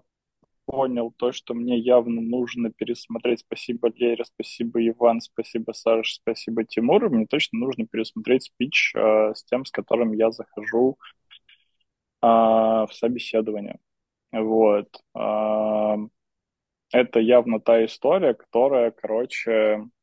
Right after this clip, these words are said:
ну как, из десяти нужно сделать десять, да, условно. Вот. А, мне очень понравился тезис, а,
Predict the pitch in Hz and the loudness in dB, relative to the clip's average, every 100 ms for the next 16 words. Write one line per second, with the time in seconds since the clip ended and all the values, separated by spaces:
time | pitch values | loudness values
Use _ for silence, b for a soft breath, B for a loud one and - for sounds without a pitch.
0 | _ _ _ _ _ _ _ _ _ _ | _ _ _ _ _ _ _ _ _ _
1 | _ _ 139 135 110 - _ _ _ _ | _ _ -8 -2 -2 -2 _ _ _ _
2 | _ _ _ 131 123 127 - 113 185 226 | _ _ _ -8 -6 -8 -10 -4 -2 0
3 | 143 113 139 - - 120 110 120 123 131 | -2 -6 -8 -8 -8 -10 -6 -6 -2 0
4 | 120 107 117 107 - 107 117 139 - 117 | 0 2 2 0 -6 -4 -4 -4 -6 -6
5 | 113 - B B B B B B B 117 | -6 -10 B B B B B B B 0
6 | 127 107 104 - - 127 120 120 117 117 | 4 4 2 -8 -2 2 4 4 4 2
7 | 117 - 123 156 160 - - 123 127 139 | 0 -2 0 2 0 -2 -4 -2 0 0
8 | 139 - 127 117 - 135 143 127 120 120 | -2 -8 -14 -14 -4 0 0 -2 -6 -6
9 | 120 120 120 - - - 120 117 117 117 | -2 -2 -6 -14 -16 -4 -2 0 2 2
10 | 113 113 113 113 | 2 2 2 0